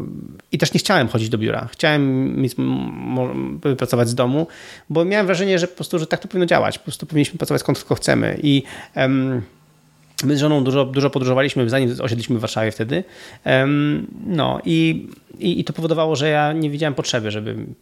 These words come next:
budować biuro i właśnie mając już Tomka z Torunia, no to gdzie miałem to biuro postawić, nie? E, zatrudniłem potem osobę do wsparcia klienta z Pragi Warszawskiej, czyli d-, to widzieliśmy się raz w miesiącu na, na kawce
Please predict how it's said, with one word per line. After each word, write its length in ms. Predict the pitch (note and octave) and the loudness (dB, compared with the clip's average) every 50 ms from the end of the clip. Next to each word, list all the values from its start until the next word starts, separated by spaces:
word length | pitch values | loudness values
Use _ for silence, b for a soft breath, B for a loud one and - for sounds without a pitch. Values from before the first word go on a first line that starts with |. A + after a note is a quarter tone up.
| _ | _
budować 320 | E3 C#3+ B2+ B2+ A2 G#2+ A2 | -4 -2 0 0 0 0 2
biuro 380 | A2+ A#2+ A#2+ C3+ C#3+ C#3+ D3+ | 2 2 4 4 4 4 2
i 340 | C#3+ C3+ C3 A#2+ A2+ G#2+ G#2 | 2 0 0 0 -2 -2 -4
właśnie 360 | B2 A#2+ - - B2+ B2 B2+ | -4 -6 -4 -2 -2 -2 -2
mając 300 | C3 C3 C3 C#3 C3+ - | 0 0 2 2 0 0
już 100 | - B2 | -2 -2
Tomka 300 | - D3+ C3+ - C3+ A#2+ | 0 0 2 2 2 0
z 180 | A#2 - - - | 0 -2 -4 -2
Torunia, 360 | - B2+ C3 C#3+ D3+ D#3 D3+ | -2 0 2 2 4 4 4
no 80 | D3+ C#3+ | 2 2
to 80 | D3+ | 2
gdzie 120 | C3+ B2+ C3+ | 2 2 2
miałem 180 | B2 A2 A2 | 2 2 0
to 60 | A2 | -2
biuro 120 | A2+ A2+ A#2 | -2 -4 -4
postawić, 480 | - A2 - - - - - - - | -6 -6 -4 -6 -6 -6 -8 -10 -8
nie? 140 | - B2 D3 D#3+ B B B B B B B B B | -6 -6 -6 -6 B B B B B B B B B
E, 520 | - C#3 C3 B2+ B2+ B2+ B2+ B2 B2 B2 B2 | 0 2 4 4 4 4 4 2 2 2 0
zatrudniłem 300 | C3 C3+ D3+ D3+ D#3 C3+ | -2 -2 0 2 2 2
potem 180 | C3+ C3+ C#3 C3+ | 2 0 0 0
osobę 240 | B2 - C#3 C3 | 0 2 2 2
do 60 | A#2+ - | 2 0
wsparcia 220 | - C3+ C3+ C3 | 0 0 0 0
klienta 380 | - - C3+ B2 A#2+ - A#2 G#2+ | 0 2 2 2 2 2 0 -2
z 100 | - - - _ _ _ | -2 -6 -12 _ _ _
Pragi 300 | - C3 A#2+ A2+ A2+ A#2 | 0 0 0 2 0 -2
Warszawskiej, 540 | A#2+ A2 - B2 B2 - - - D#3+ E3+ E3 | -2 0 0 0 -2 -2 -2 -2 -2 -2 0
czyli 180 | - D3 C3 | 0 -2 -4
d-, 140 | B2 B2 C#3 D3 - - - - | -4 -6 -8 -10 -8 -10 -10 -6
to 100 | - C3+ | -4 -2
widzieliśmy 280 | B2 C3+ C3+ - - A2 | 0 0 0 0 0 2
się 60 | B2 | 2
raz 120 | C3 A2 | 4 4
w 20 | B2+ | 4
miesiącu 380 | B2+ - A#2 A2 G#2+ - A2+ | 2 2 0 -2 -2 -4 -2
na, 400 | A2+ A#2 A2+ A2+ A2+ A2 A2 A#2+ C#3 | 0 0 2 2 2 0 -2 -2 -2
na 180 | D3 C3 A#2 A2+ | 0 0 0 0
kawce 400 | - A2 G2 - - - - | 0 -2 -2 -2 -6 -8 -8